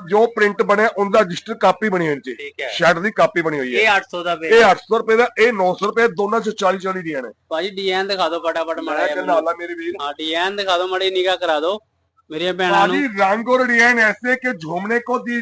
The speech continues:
Speaker 1: ਚਾਹੇ।
Speaker 2: ਕਿਆ ਬਾਤ ਹੈ।
Speaker 1: ਰੇਟ ਇਤਨਾ ਕਮ ਕਿ ਖਰੀਦਣਾ।
Speaker 2: ਹਾਂ।
Speaker 1: ਸ਼ਹਿਰ ਦੀ ਨੰਬਰ ਵਨ ਦੁਕਾਨ ਤੇ ਮਾਲਵੇ ਦਾ ਸਾਡਾ ਵੱਡਾ ਸ਼ੋਰੂਮ ਤੁਹਾਡੇ ਵਾਸਤੇ ਲੈ ਕੇ ਆਇਆ ਹੈ।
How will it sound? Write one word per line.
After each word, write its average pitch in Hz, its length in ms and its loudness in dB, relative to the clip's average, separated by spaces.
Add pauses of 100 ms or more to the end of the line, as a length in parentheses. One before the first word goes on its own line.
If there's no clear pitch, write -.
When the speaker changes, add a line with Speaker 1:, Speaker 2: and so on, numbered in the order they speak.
Speaker 1:
ਚਾਹੇ। 233 240 4 (100)
Speaker 2:
ਕਿਆ 160 260 0
ਬਾਤ 165 240 -2
ਹੈ। 143 200 -4 (100)
Speaker 1:
ਰੇਟ 226 280 2
ਇਤਨਾ 247 340 -2
ਕਮ 233 320 -4
ਕਿ 262 160 -4
ਖਰੀਦਣਾ। 208 480 -8
Speaker 2:
ਹਾਂ। 139 60 -4
Speaker 1:
ਸ਼ਹਿਰ 214 260 2
ਦੀ 277 180 -6
ਨੰਬਰ 226 360 -2
ਵਨ 233 260 0
ਦੁਕਾਨ 233 300 0 (420)
ਤੇ 220 140 -2
ਮਾਲਵੇ 196 540 0
ਦਾ 240 120 2
ਸਾਡਾ 247 380 0
ਵੱਡਾ 220 340 -4
ਸ਼ੋਰੂਮ 233 360 -2 (400)
ਤੁਹਾਡੇ 214 360 2
ਵਾਸਤੇ 247 380 2
ਲੈ 226 160 0
ਕੇ 220 140 -10
ਆਇਆ 226 280 -2
ਹੈ। 226 80 -10